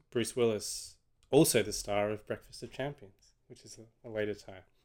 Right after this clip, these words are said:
Anyway, so I, I remember seeing this film as a teenager, I think, and it did make a strong impression on me then. And I did rewatch it recently for this podcast. Um, so the film tells the story of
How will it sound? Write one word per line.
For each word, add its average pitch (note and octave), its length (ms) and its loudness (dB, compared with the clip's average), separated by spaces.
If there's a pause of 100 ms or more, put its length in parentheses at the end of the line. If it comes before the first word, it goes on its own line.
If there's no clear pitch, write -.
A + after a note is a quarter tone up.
Anyway, A2+ 300 10
so B2+ 260 10
I, C3 140 12 (260)
I C#3 40 12
remember D#3 240 12
seeing E3 260 8
this D3 160 6
film B2 440 2 (240)
as B2 140 0
a A#2 40 -2
teenager, B2 600 4
I B2 60 2
think, D#3+ 380 -2 (120)
and G#2+ 560 -2 (240)
it C3 80 -2
did F3+ 160 8
make F3+ 160 10
a D3 60 0
strong B2+ 300 6
impression A#2 440 0
on A2 80 0
me G#2+ 220 -6 (320)
then. G#2+ 500 -4 (140)
And B2+ 120 8
I B2 40 12
did A#2+ 240 8
rewatch A2 420 -2
it A2 180 -14
recently G#2+ 340 -4
for G#2 160 -10
this - 280 -14 (800)
podcast. G2 640 -16 (440)
Um, A#2 340 4
so B2 280 4 (220)
the C#3 80 8
film D3+ 920 8 (320)
tells C3+ 360 6
the C3 60 -10
story A2 540 0
of G#2 420 -2